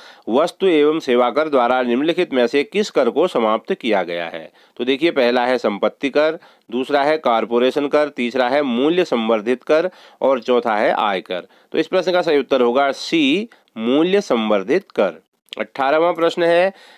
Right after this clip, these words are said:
निम्नांकित में से कौन सा प्रतिष्ठान उत्तराखंड में स्थित नहीं है? तो देखिए, पहला है सीबीआरआई, दूसरा है ओएनजीसी, तीसरा है एचएएल, चौथा है बीएचईएल। तो इसका सही उत्तर क्या होगा? सी, एचएएल उत्तराखंड में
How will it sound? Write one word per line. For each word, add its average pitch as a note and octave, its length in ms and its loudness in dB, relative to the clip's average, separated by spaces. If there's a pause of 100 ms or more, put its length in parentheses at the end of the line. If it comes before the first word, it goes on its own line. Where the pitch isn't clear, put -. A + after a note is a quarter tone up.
(120)
निम्नांकित D#3 560 0
में D#3+ 140 2
से E3 140 0
कौन C#3+ 300 0
सा E3 320 0
प्रतिष्ठान C3+ 600 -2
उत्तराखंड A2+ 500 -2
में C#3 240 2
स्थित D#3+ 320 -4
नहीं G2 280 -4
है? D#2+ 200 -12 (240)
तो A#2 80 -4
देखिए, C3+ 240 0
पहला C#3 300 2
है D#3 140 2
सीबीआरआई, D3+ 840 0
दूसरा B2+ 340 -2
है D3 180 0
ओएनजीसी, C3 800 0 (320)
तीसरा D#3+ 340 0
है E3+ 220 2
एचएएल, D3 580 2
चौथा A2 380 0
है B2+ 180 2 (160)
बीएचईएल। C3+ 720 0
तो F#2+ 120 -8
इसका C#3 200 -4
सही D3+ 140 0
उत्तर D3+ 200 0
क्या D#3 140 2
होगा? D#3+ 200 2
सी, E3 540 -2 (380)
एचएएल C#3+ 520 2
उत्तराखंड G#2 520 -2
में F#3 300 -2